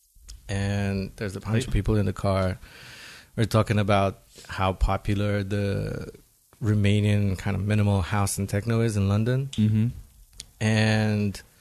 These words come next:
Speaker 1: uh, one, like, one person in the car was wondering how this stuff goes down in, uh, in Bucharest, and, uh, Philip was like, Eftemin was like, uh, "Well, ask the Romanian guy." And then it was this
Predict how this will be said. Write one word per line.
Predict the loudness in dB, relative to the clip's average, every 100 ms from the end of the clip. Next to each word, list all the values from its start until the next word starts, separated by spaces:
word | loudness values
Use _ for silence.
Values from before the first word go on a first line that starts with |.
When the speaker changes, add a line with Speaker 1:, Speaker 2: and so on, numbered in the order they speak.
| -20 -20 -20 -20 -20 _ -4
Speaker 1:
uh, | 0 2 2 0 -4 -6 -10 -12 -8
one, | 0 2 4 2 2 0 -2 -6 -18 -20
like, | -20 -20 -18 -14 -14 -16 -6
one | -2 4
person | 6 6 2 0
in |
the | 0
car | 0 0
was | 2 0
wondering | 0 2 2 0
how | -2 -2 -4 -4
this | -6 -4 -2
stuff | 0 0
goes | 2 2 2
down | 2 2
in, | 0 -2
uh, | -2 -6 -2
in | 0
Bucharest, | 2 2 2 0 -2 -4
and, | -2 -2 -2
uh, | -4 -4 -4 -6 -10 -14 -20 _ _ _ -20 -18 -8
Philip | 0 0 0
was | -4 -6
like, | -8 -6 -2
Eftemin | 0 2 0 0
was | -4 -6
like, | -8 -4
uh, | -4 -4 -2
"Well, | -2 -2
ask | -2 0
the | 2
Romanian | 2 4 2 2 0
guy." | 0 0 -4 -10 -18 -20 -20 -20 -20 -20 -14 -2
And | 2
then |
it | 2
was | 2
this | 0 -4